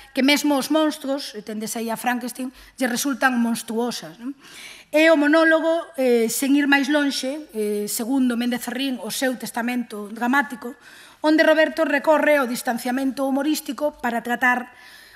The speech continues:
o seu pasado, as súas filias e fobias, eh, a doenza que comeza a consumilo, etcétera.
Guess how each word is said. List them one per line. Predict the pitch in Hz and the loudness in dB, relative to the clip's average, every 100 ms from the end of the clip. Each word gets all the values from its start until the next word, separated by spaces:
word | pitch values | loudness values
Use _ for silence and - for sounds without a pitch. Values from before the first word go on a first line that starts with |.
| _ | _
o | 233 | -4
seu | 262 | -2
pasado, | 254 247 302 294 294 294 | -2 4 6 8 6 4
as | 233 - | 0 -2
súas | 233 - | -6 -2
filias | 294 254 247 240 | -2 -2 -4 -4
e | 240 | -6
fobias, | 285 285 269 262 269 - - - | -2 -2 -4 -6 -8 -12 -12 -8
eh, | 208 208 202 - - - _ | -6 -6 -10 -16 -20 -20 _
a | 247 240 | 2 4
doenza | 277 294 - 240 | 4 4 2 -4
que | 233 220 | -4 -8
comeza | 220 240 - 226 220 208 | -6 -6 -4 -4 -2 -4
a | |
consumilo, | 220 - 262 302 294 285 269 226 | -6 -2 2 4 4 2 0 -4
etcétera. | 214 - 240 - 156 | -10 -6 -6 -6 -14